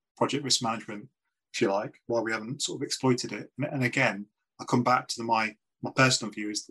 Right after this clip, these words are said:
is this lack of diversity, lack of diverse thinking, lack of having those with, you know, that data science background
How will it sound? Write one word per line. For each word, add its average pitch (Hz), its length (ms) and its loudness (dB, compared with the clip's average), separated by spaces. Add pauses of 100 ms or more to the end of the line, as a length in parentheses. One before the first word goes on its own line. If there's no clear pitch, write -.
is - 60 -6
this 123 200 2
lack - 180 0
of - 100 -14
diversity, 123 680 -2 (280)
lack - 220 0
of 117 80 -4
diverse 110 420 0
thinking, 113 520 -6 (420)
lack - 260 6
of 120 140 2
having 107 440 -2 (800)
those 120 340 8
with, 110 380 0 (120)
you 120 80 -6
know, 101 100 0
that 131 200 -2
data 120 260 2
science 107 320 0
background 110 640 -2